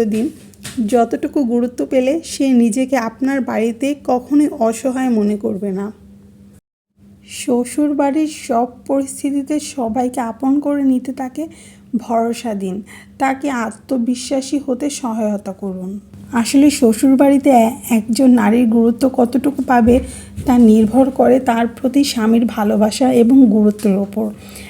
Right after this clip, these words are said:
কেননা স্বামী যদি ভালোবেসে, স্বামী যদি গুরুত্ব দেয় এবং পাশে থাকে, তবে শ্বশুরবাড়ির অন্য সবাই যেমনই হোক না কেন, একজন নারী অবহেলায় তার এক জীবন পার করে দিতে পারে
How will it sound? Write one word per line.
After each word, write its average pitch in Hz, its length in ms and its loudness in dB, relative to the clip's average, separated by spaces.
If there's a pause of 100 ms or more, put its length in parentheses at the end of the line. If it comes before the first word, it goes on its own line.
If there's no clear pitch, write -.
(120)
কেননা 269 340 6
স্বামী 226 360 2
যদি 262 240 2
ভালোবেসে, 233 640 2
স্বামী 226 340 2
যদি 233 260 2
গুরুত্ব 233 440 2
দেয় 247 220 4 (380)
এবং 262 300 8
পাশে 233 340 0
থাকে, 233 340 0
তবে 254 280 2
শ্বশুরবাড়ির 254 800 2
অন্য 247 340 6
সবাই 240 420 2
যেমনই 240 500 4
হোক 240 260 4
না 233 140 2
কেন, 214 220 -2 (640)
একজন 226 340 2 (120)
নারী 214 340 4 (520)
অবহেলায় 269 640 4 (100)
তার 226 240 2 (460)
এক 226 260 4
জীবন 247 320 6
পার 233 300 0
করে 254 260 4
দিতে 220 260 -2
পারে 214 280 2